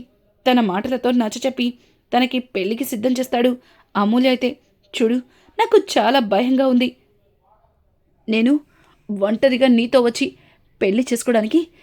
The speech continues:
నేను సిద్ధంగా లేను" అని చెప్పి ఇక అమూల్య అయితే విశ్వక్తో చెబుతూ ఉంటే, విశ్వక్, "చూడు, నువ్వు దక్కకపోతే ఈ విశ్వక్ ప్రాణాలతో బ్రతుకుంటాడని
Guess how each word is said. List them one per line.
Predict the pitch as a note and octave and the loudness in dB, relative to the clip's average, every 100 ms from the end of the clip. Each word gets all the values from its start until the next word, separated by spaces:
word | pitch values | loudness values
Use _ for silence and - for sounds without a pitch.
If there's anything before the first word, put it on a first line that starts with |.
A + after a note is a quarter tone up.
| _ - | _ -2
నేను | G#4 F#4+ | 0 0
సిద్ధంగా | - G3+ D4 C#4 | -4 -2 0 0
లేను" | C4+ C4 C4 | 0 0 0
అని | A3+ A#3 | -4 -4
చెప్పి | B3 B3 A#3+ _ _ - | -4 -4 -6 _ _ -12
ఇక | A3+ C4 - - | -6 -2 -4 -4
అమూల్య | G3 A3 C4 | -4 0 0
అయితే | B3+ A#3+ B3 _ _ _ - | 0 -2 -4 _ _ _ -2
విశ్వక్తో | F4 G#4 F#4+ C#4 | 0 0 2 0
చెబుతూ | C4+ A3+ A#3+ | 0 -4 -2
ఉంటే, | C4 B3 B3+ - _ _ - | -2 -2 -4 -8 _ _ -8
విశ్వక్, | A3 G#3+ C4 A#3+ - _ _ - | -6 -4 -6 -8 -18 _ _ -8
"చూడు, | - A#3+ C4 B3+ _ _ _ - | -2 0 0 -4 _ _ _ -10
నువ్వు | G#3+ G#3+ | 2 2
దక్కకపోతే | F#3+ F#3 C4 C4 A3 G#3+ C#4+ D#4 _ _ _ - | 4 2 2 0 0 2 2 2 _ _ _ -4
ఈ | A3+ A3+ - _ _ _ - | -2 -2 -4 _ _ _ -2
విశ్వక్ | A3 B3 - C#4+ - _ _ - | 4 4 4 -2 -4 _ _ -2
ప్రాణాలతో | E4+ F#4 G#4+ C#4+ | 2 2 2 2
బ్రతుకుంటాడని | C#4 A3 B3 C4+ C4+ C4 C4 | 4 2 2 0 2 2 0